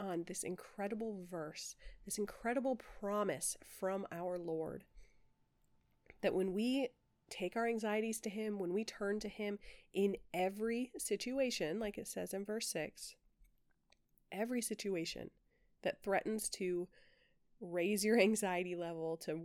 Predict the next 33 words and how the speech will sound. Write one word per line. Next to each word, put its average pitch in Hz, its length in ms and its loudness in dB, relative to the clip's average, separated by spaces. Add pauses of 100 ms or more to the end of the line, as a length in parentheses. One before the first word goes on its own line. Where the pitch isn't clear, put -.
(160)
wor-, 196 400 0
make 185 180 2
you 214 100 2
worried, 196 520 4
make 170 180 -2
you 170 60 -8
stressed - 480 -2
out, 175 300 0 (760)
every 226 280 2
situation, 165 720 -4 (160)
when 190 180 4
we 240 120 2
give 220 200 2
it 277 120 -4
to 220 80 -4
him, 190 360 -4 (1500)
the 190 60 -4
peace - 400 -4
of 254 160 -2
God, 147 400 -6 (840)
which - 280 -6
transcends 175 800 -2
understanding, 220 680 0
the 196 80 -2
peace - 380 -8
of 240 140 -4
God 170 300 -2 (360)
that 190 120 2
will 190 200 2
not 185 360 0
make 254 220 -2
any 254 180 0
sense, 233 640 -4